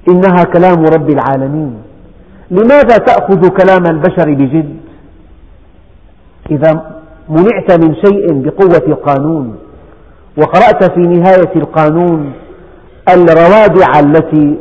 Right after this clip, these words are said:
كتبت من أجل أن تحاسب المخالفين، وعرفت أن الذي أصدر هذا القانون لن يتساهل في تطبيقه وأنه يفعل ما يقول، لماذا تأتمر به؟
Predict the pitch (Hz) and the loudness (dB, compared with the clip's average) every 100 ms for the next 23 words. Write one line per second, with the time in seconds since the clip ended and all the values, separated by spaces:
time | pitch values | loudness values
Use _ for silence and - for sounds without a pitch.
0 | - 220 202 190 165 160 156 151 156 208 | -6 -4 0 0 0 -2 -2 -4 0 -2
1 | 151 151 160 156 151 147 - 175 165 160 | 0 -2 -2 -4 -4 -6 -2 0 0 0
2 | 143 135 135 - 127 123 131 135 113 101 | 0 -2 -4 -2 -4 -4 -8 -8 -8 -14
3 | - - - - - 143 139 202 - 175 | -20 -20 -20 -18 -2 0 2 0 0 -4
4 | - 160 147 139 139 - - - - 156 | -2 -4 -2 -4 -6 -12 -20 -18 -4 0
5 | 165 165 - - 170 160 156 160 151 151 | 2 2 0 -2 0 0 2 0 0 -2
6 | 147 147 160 165 170 165 151 - - - | -2 0 0 -2 -4 -10 -16 -20 -20 -16
7 | 135 185 220 202 165 - - - - - | -2 0 0 -2 -6 -12 -20 -20 -14 -6
8 | 156 165 196 180 160 151 160 156 143 131 | -4 0 2 2 2 0 0 0 -2 -2
9 | 139 135 113 - - - - - - - | -2 -2 -10 -14 -20 -20 -20 -20 -6 0
10 | 165 170 202 180 196 196 147 170 156 151 | 0 2 0 2 2 2 0 0 0 0
11 | 139 135 156 151 123 104 - - - 143 | 0 -2 -2 -4 -6 -12 -20 -20 -10 -2
12 | 156 226 233 208 - - 165 156 139 135 | 0 2 2 2 0 -2 -2 -2 -2 -4
13 | 143 131 139 | -6 -8 -10